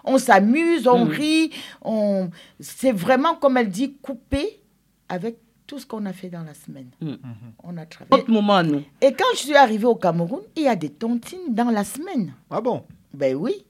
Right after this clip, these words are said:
Speaker 1: il y a des tontines dans la semaine. Les gens qui se rencontrent dans la semaine, même si c'est dans la semaine, notre notion de bouffe,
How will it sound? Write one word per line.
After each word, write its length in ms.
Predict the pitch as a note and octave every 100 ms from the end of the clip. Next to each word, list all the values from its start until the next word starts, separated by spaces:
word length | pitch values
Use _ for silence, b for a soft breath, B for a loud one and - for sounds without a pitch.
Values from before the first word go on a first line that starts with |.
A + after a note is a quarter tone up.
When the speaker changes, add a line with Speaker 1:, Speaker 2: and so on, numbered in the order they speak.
| -
Speaker 1:
il 60 |
y 40 | G#3
a 60 |
des 100 | E3
tontines 360 | F#3+ F#3+ F#3+ G3
dans 120 | F#3+
la 160 | B3+ D4+
semaine. 280 | - A#3 A3+ B B D#3
Les 80 |
gens 180 | F3 A3+
qui 120 | A#3
se 100 | G#3
rencontrent 420 | E3 D#3 D#3+ A#3+ B3+
dans 100 | G3+
la 100 | D3+
semaine, 360 | - D3 F3 - - B B -
même 180 | D4+
si 140 | F#4 E4+
c'est 140 | A#3
dans 120 | G#3
la 160 | A#3 F3+
semaine, 320 | E3+ F3 G#3 F4 - b b b -
notre 320 | G#3+ G#3+ F#3
notion 440 | F3 E3 E3 F#3+ F3
de 80 | C3+
bouffe, 480 | C#3+ G4+ - -